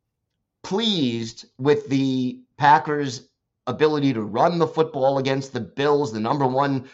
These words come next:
rush defense coming into last week. They still only scored seventeen points.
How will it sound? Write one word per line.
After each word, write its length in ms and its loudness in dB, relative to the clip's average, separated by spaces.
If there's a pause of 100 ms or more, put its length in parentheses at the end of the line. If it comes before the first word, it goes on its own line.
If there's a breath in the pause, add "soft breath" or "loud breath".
(160 loud breath)
rush 360 -4
defense 560 -2
coming 260 -2
into 160 0
last 320 0
week. 300 -4 (240)
They 100 -2
still 320 2
only 220 2
scored 360 -8
seventeen 540 -8
points. 460 -20